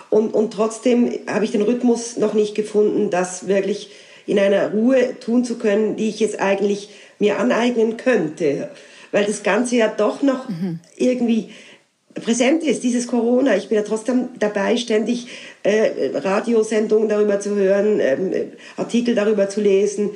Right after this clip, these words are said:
Speaker 1: Es ist ja nicht einfach so, dass ich m-, mich auf eine Alp geschlichen habe und jetzt fünf Monate Auszeit genommen habe, sondern wir befinden uns ja in einer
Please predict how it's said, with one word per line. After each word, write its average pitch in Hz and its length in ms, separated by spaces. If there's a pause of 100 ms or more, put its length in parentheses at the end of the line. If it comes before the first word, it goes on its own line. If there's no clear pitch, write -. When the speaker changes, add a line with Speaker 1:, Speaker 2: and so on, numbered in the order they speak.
(580)
Speaker 1:
Es 156 140
ist 202 100
ja 233 80
nicht - 220
einfach 240 220
so, 247 260
dass 240 160
ich - 140
m-, 214 340
mich 233 260
auf 214 140
eine 214 240
Alp 247 280
geschlichen 226 520
habe 208 240
und 190 100
jetzt 208 300 (420)
fünf 226 300
Monate 214 460
Auszeit 226 480
genommen 226 360
habe, 220 140
sondern 190 220
wir 180 60
befinden 196 380
uns 202 160
ja 185 100
in 170 60
einer 170 180